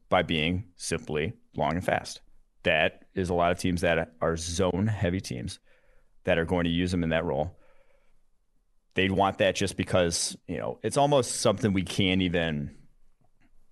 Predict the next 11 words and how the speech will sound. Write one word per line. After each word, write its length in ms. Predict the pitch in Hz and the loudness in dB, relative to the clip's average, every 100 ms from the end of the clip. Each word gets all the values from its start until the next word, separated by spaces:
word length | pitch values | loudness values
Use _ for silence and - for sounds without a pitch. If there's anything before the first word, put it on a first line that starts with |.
| - | -20
sort 340 | - - 78 76 | -10 -4 -2 0
of, 320 | 69 65 - | -2 -4 -6
uh, 320 | 50 50 50 - - _ _ _ _ | -6 -4 -6 -10 -18 _ _ _ _
quantify. 680 | - 92 85 - 58 50 65 | -2 0 2 0 -2 -2 -6
And 180 | - 80 | -4 -2
I 100 | 78 | 0
don't 140 | 85 82 | 0 -2
even 120 | 78 | 0
know 120 | 76 | 0
if 180 | 76 - | -2 -6
it 160 | - 80 | -10 -10